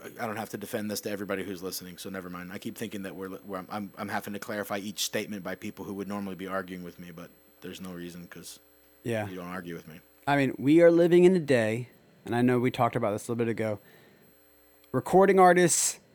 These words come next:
Speaker 2: Victory Boyd.
Speaker 1: Black recording
Speaker 2: Black
Speaker 1: artist.
Speaker 2: woman. I mean, her voice is incredible, incredible soul.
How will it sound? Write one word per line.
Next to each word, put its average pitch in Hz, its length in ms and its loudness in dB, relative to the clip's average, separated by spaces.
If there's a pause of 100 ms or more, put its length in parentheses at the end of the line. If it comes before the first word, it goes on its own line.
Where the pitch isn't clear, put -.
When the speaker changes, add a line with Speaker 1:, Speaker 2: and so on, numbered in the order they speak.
Speaker 2:
Victory 160 840 4 (140)
Boyd. 110 640 4 (1160)
Speaker 1:
Black 117 840 2
recording 110 280 0
Speaker 2:
Black 156 280 10
Speaker 1:
artist. - 280 -8
Speaker 2:
woman. 127 600 6 (1500)
I 131 100 2
mean, 123 180 4
her 120 340 0
voice 135 380 6
is 143 100 -2
incredible, 139 520 6
incredible 147 600 4
soul. 127 520 4